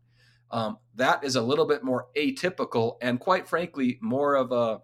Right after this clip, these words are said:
a luxury approach after all the hard work.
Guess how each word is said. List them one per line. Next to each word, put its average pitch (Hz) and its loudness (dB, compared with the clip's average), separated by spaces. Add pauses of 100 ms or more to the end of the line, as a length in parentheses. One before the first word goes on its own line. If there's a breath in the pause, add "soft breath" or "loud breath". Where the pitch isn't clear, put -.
(260)
a 104 -6
luxury 135 2
approach 123 2
after 123 -2
all 160 2
the 151 -2
hard 147 0
work. 147 -2